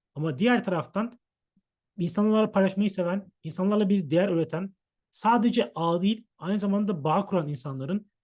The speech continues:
nasıl başarıya daha kolay ulaşabildiğini gösteriyor. Çünkü arkadaşlar akıl akılların üstündür lafı var ya, yani bunu hakikaten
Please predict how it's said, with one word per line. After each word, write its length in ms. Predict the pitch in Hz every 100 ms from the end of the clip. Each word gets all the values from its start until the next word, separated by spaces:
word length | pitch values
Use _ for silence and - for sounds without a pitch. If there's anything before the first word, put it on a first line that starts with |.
| -
nasıl 500 | 156 226 240 233 147
başarıya 600 | 170 - 175 202 196 131
daha 280 | 151 208 -
kolay 280 | - 180 196
ulaşabildiğini 720 | 170 175 180 165 156 165 170
gösteriyor. 500 | 139 123 117 113 110 - _ _ _ _ _ _ _ _
Çünkü 240 | - 240 214
arkadaşlar 520 | 190 208 196 156 156 _ _ -
akıl 200 | 175 240
akılların 360 | 202 202 196
üstündür 340 | 190 - 202 185
lafı 260 | 180 170
var 140 | 180 190
ya, 140 | 127
yani 360 | 135 147 135 135
bunu 140 | 190
hakikaten 540 | 214 - 190 180 190